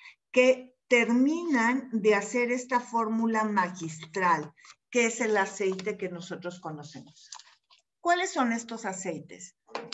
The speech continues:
El aceite de manuka, el aceite de rosalina y el aceite de manzanilla. ¿Qué características tienen entre sí?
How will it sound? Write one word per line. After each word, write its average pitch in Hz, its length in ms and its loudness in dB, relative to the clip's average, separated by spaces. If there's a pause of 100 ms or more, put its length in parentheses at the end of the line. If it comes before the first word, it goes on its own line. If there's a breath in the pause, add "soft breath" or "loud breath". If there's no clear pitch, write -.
(280)
El 214 160 2
aceite 208 480 -2
de 196 100 -2
manuka, 185 720 -4 (960)
el 190 160 -4
aceite 180 440 -4
de 160 120 -6
rosalina 165 1000 -4 (480)
y 208 120 -2
el 190 120 0
aceite 180 460 -4
de 170 100 -6
manzanilla. 120 800 -10 (720 loud breath)
¿Qué 330 160 0
características 254 1040 2
tienen 214 360 0
entre 185 340 -4
sí? - 320 -12